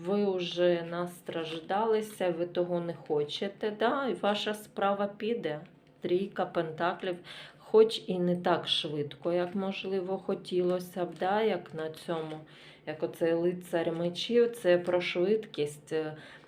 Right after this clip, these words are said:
тобто період роздумів закінчився, і тут знову пажик, да? Ну, але ж все обдумати також не завадить. Ви... Готові. Е,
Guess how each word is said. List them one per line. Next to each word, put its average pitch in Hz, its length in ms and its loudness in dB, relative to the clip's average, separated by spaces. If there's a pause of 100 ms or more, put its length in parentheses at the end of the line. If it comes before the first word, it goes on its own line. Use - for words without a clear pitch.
(200)
тобто 202 680 2 (440)
період 208 460 6
роздумів 180 760 0
закінчився, 180 1120 -2
і 156 80 -2
тут 156 280 -6
знову 165 380 -2
пажик, 180 500 -4 (140)
да? 175 160 -6 (920)
Ну, 415 340 -2
але 294 420 2
ж - 340 -6
все - 300 -2
обдумати 208 720 2
також 180 560 -2
не 170 180 -4
завадить. 160 1000 -2 (240)
Ви... 202 240 -2 (1500)
Готові. 170 880 4
Е, 156 200 -4